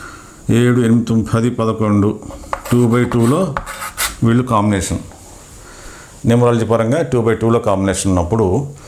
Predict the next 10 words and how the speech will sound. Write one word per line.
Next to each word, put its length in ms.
ఇప్పుడు 460
ప్రవళిక 720
అన్న 320
పేరు 680
మంచిదా 400
చెడ్డదా 220
మీకే 300
అర్థమవుతుంది. 520
చూడండి, 480
ఇక్కడ 220